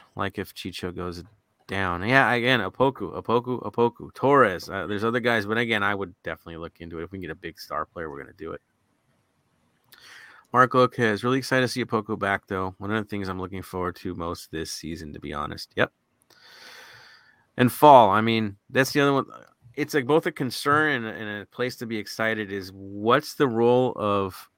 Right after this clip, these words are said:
of Fall this year? Full-time starter, off the bench.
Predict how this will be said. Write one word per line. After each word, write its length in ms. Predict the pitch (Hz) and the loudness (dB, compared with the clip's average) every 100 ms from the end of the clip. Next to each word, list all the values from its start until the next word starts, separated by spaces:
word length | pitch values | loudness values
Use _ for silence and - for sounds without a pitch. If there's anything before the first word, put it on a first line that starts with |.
| - | -6
of 140 | 92 | -6
Fall 480 | - - 110 104 95 | -6 2 6 6 4
this 300 | 85 78 - | -4 -12 -12
year? 240 | 80 67 _ _ _ _ _ _ _ _ _ _ | -12 -12 _ _ _ _ _ _ _ _ _ _
Full-time 420 | - 87 - 87 82 | -12 -12 -8 -4 -4
starter, 580 | - 123 147 160 170 175 _ _ _ _ _ _ _ _ | 4 8 8 6 2 -2 _ _ _ _ _ _ _ _
off 260 | 90 82 - | -4 -4 -6
the 100 | - | -16
bench. 680 | 87 117 147 160 - - | -4 0 0 -2 -8 -14